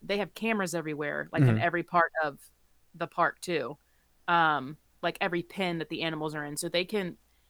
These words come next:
Speaker 1: sit and watch that, too. That was on one of the Disney specials. It was, uh, she was watching, like, the alligators. But basically, she was, like, at a command station, and there's all these screens that are showing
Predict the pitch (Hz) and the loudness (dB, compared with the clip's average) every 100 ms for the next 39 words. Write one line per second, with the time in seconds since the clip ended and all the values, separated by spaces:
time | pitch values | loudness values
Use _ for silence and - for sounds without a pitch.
0 | _ - - 208 - 170 165 156 - 151 | _ -8 0 0 0 -2 0 0 0 -2
1 | - 185 208 302 285 254 202 175 175 180 | 0 2 4 4 2 2 2 2 0 -2
2 | 175 - 170 170 160 160 151 175 165 165 | -4 0 -2 0 -4 -4 -2 -2 2 0
3 | 160 202 180 185 208 180 - 165 165 156 | 0 -2 6 6 6 0 4 6 6 2
4 | 151 147 151 156 190 196 185 185 165 - | 0 -2 -4 0 2 2 4 4 4 -2
5 | - - 226 214 214 202 - 220 196 202 | -12 -8 2 6 8 8 6 0 2 2
6 | 208 - 170 175 170 185 175 175 - 185 | 2 2 0 2 -2 2 2 2 4 6
7 | 202 196 190 - 202 190 180 170 165 - | 6 4 0 0 2 2 2 0 0 0
8 | 180 170 165 160 | 2 2 0 -4